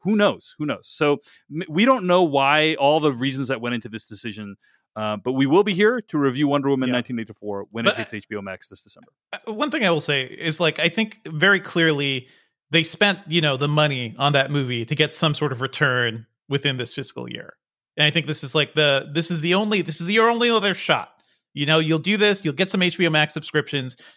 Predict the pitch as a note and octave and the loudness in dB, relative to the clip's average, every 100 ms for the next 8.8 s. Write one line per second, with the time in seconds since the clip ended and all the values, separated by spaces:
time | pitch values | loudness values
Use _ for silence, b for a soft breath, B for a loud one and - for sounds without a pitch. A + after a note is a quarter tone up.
0 | B D3 D3+ C#3+ F#3 F3 F#3 D#3 D#3+ D3+ | B 0 0 2 2 2 2 2 2 2
1 | C#3+ C3+ C3+ A#2+ _ _ - D3 C3+ - | 2 -4 -4 -8 _ _ -4 -2 0 0
2 | C#3+ C3+ C#3+ A#2+ A#2 B2+ - D#3 E3+ D#3+ | 0 0 -4 -2 -2 -2 0 2 2 2
3 | D3 C#3+ B2 B2+ B2+ C3+ C3+ C3+ - B2+ | -2 -2 -4 -6 -6 -6 -4 -6 -6 -6
4 | A#2+ B2 - C#3 B2 E3 D#3+ E3+ F3 D#3 | -2 -4 -2 -2 0 0 -2 -8 -10 0
5 | G3+ G3 - - F#3+ F#3 G3+ G3 F#3+ B | 2 2 -2 0 2 2 2 2 0 B
6 | B _ A3 A#3+ A3 F3+ E3+ E3+ D#3+ D3 | B _ 2 4 2 2 2 2 2 2
7 | D3 - C#3 B2+ B2 B2+ C3+ A#2+ A#2+ D#3+ | 2 0 -2 0 -2 -2 -2 -2 -4 -6
8 | D#3 C#3 C#3 D3 C3 A#2+ C3 A2+ | -8 -10 0 2 2 -4 -14 -18